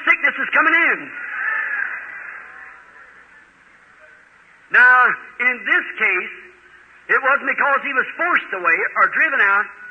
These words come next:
He had had a vision and God was sending him away. So then Lazarus got sick. Could you imagine the critics of Jerusalem then? Said, "Uh-huh.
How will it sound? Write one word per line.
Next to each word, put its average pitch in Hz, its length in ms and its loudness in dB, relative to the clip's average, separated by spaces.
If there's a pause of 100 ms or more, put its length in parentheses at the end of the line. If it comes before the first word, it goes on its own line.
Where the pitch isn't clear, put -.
(400)
He 190 80 -10
had 220 80 2
had 254 180 4
a 220 60 2
vision 269 480 -2
and 208 80 -2
God 240 220 4
was 220 200 -2
sending 311 260 2
him 180 180 -8
away. 151 240 -2 (1000)
So 277 120 2
then 294 240 4
Lazarus 294 480 6
got 285 200 4 (160)
sick. 302 200 2
Could 208 160 -2
you 269 80 2
imagine 277 420 2
the 226 80 -4
critics 247 380 0
of 190 120 -10
Jerusalem 262 480 -4
then? 277 240 -2 (680)
Said, 240 140 2
"Uh-huh. 226 720 4